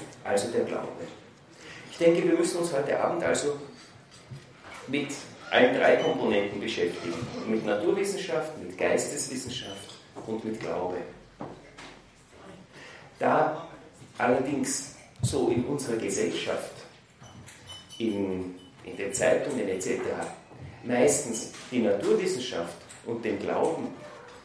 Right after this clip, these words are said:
gegenübergestellt wird, so als wären das Polaritäten, möchte ich besonders die beiden herausgreifen.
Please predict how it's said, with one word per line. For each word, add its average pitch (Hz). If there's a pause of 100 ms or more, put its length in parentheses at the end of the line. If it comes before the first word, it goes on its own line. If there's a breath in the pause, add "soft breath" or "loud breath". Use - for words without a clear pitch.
(280)
gegenübergestellt 131
wird, 92 (220)
so -
als -
wären -
das -
Polaritäten, 101 (180)
möchte 147
ich - (160)
besonders 123
die 160
beiden -
herausgreifen. -